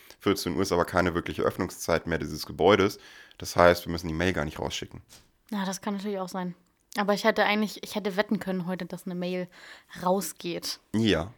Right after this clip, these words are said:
Speaker 2: Sie kam aber leider nicht.
Speaker 1: Ja, du, das, den, also ich studiere schon lange hier und der Zustand, der existiert schon seit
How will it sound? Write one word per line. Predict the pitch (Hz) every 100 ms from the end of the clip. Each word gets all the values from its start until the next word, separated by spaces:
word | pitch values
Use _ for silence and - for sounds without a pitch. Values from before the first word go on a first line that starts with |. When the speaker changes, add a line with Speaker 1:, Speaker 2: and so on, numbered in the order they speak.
| _
Speaker 2:
Sie | 190 202
kam | - 180
aber | 180 170
leider | 165 160 165
nicht. | 143
Speaker 1:
Ja, | 85 87
du, | 92 107
das, | 95 90 -
den, | 98 90 92 117 120 95 53
also | 87
ich | 92 -
studiere | - 95
schon | 90 85
lange | 92 110
hier | 107 107 90
und | 85
der | 104 101
Zustand, | - 107 - 104 98 95
der | 95 87
existiert | 85 - 92 - 90
schon | - 85 80
seit | 73 71 -